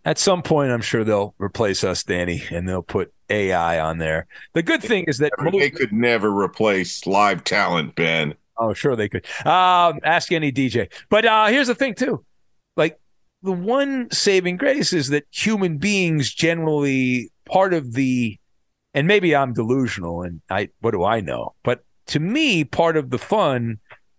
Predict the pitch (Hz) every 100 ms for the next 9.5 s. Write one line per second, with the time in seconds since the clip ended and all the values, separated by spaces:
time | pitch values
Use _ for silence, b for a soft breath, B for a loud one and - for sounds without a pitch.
0 | _ - 131 131 123 104 92 _ _ _
1 | _ 78 _ 120 185 147 85 67 58 58
2 | 62 85 123 107 - - 185 - 90 85
3 | 101 127 131 127 120 117 107 92 90 -
4 | 131 147 92 67 58 58 58 73 b b
5 | b _ 107 110 95 120 110 101 113 175
6 | 196 175 170 170 - 156 151 147 143 139
7 | - - 117 117 113 113 123 151 139 127
8 | 131 131 131 127 127 123 113 117 120 139
9 | - 151 131 139 143